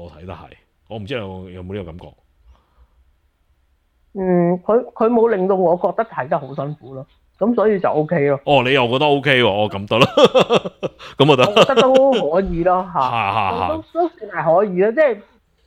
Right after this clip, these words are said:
Speaker 2: 總之係可愛嘅妹妹噉樣樣，佢哋唔會令我好出戲嘅，噉樣我就覺得 OK 咯。
Speaker 1: <laughs> OK，係啦，係啊，
Speaker 2: 同埋嗰個，
Speaker 1: OK。
Speaker 2: 誒，阿小島優沙，佢，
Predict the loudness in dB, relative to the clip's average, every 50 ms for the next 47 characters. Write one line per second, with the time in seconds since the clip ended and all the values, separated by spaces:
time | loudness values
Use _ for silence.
0 | _ _ _ -8 -6 -6 -4 -2 -2 0 0 -2 -2 -2 -2 0 0 0 0 0
1 | 0 -2 -4 -4 -4 -4 -4 -2 -2 -2 -2 -2 -2 -2 -2 -4 -2 -2 -4 -4
2 | -4 -4 -6 -6 -6 -6 -4 -2 -2 -2 -2 -4 -4 -4 -4 -4 -6 -6 -8 -8
3 | -4 -2 0 0 0 0 2 2 0 0 0 0 -2 -4 -4 -2 -2 -2 -2 -2
4 | -2 0 -2 -2 -2 -4 -6 -4 -4 -4 -2 -4 -4 -4 -4 -6 -6 -6 -6 -6
5 | -6 -6 -8 -8 -8 -6 -4 -2 -2 0 2 4 4 4 4 2 0 2 2 0
6 | 2 0 -4 -6 -4 -4 -6 -6 -6 -8 -10 -10 _ _ -8 -6 -6 -6 -6 -8
7 | -10 -10 -6 -6 -4 0 0 2 2 2 2 2 2 2 2 2 0 -2 -6 -12
8 | -12 -10 -10 -10 -10 -10 -12 -10 -6 -2 0 0 2 0 0 0 0 2 2 2
9 | 2 2 2 2 2 0 0 0 0 0 0 -2 -6 _ _ -18 -14 -12 -12 -12
10 | -12 -12 -10 -10 -10 -10 -10 -10 -8 -6 -6 -6 -6 -8 -8 -6 -4 -2 -2 -2
11 | -2 -4 -6 -8 -8 -8 -10 -14